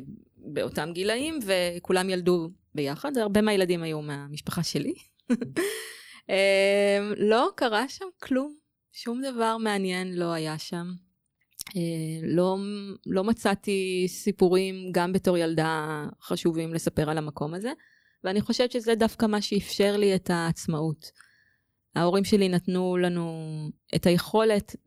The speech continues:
אה, להסתובב בביטחון בעולם, כנראה, וקרו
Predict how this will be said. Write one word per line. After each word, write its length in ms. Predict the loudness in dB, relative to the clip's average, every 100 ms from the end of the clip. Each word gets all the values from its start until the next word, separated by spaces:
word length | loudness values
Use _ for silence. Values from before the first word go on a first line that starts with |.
| -6
אה, 200 | -4 -2
להסתובב 600 | -2 -2 -2 0 2 2 0
בביטחון 600 | -2 0 -2 -2 -4 -2
בעולם, 480 | -2 -2 -6 -8 -8
כנראה, 360 | -8 -10 -8 -10 -14 _ _ _ _
וקרו 380 | -2 0 2 4